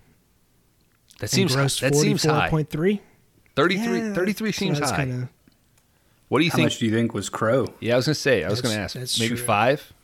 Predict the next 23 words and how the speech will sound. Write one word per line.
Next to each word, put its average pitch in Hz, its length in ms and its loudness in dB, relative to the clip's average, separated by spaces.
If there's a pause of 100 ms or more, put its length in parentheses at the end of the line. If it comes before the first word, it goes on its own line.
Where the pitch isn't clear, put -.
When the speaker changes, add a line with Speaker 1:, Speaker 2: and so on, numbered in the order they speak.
(1120)
Speaker 2:
Oh, 107 220 -12
I'd 107 100 -14
say 123 160 -8
more 110 200 -12
than 98 180 -12
that. 107 100 -8
Speaker 3:
Yeah, 95 300 0
I, 101 60 0
th-, - 120 -6
I 107 120 0
would 123 120 4
have 117 120 -6
thought 90 180 -2
more. 95 340 -4 (200)
Like 92 220 -6
ten, 104 320 -4
maybe. 92 380 -4
Speaker 1:
Yeah, 131 300 0
I - 20 0
would 147 120 0
have 135 80 0
thought 120 260 -2
that 107 220 2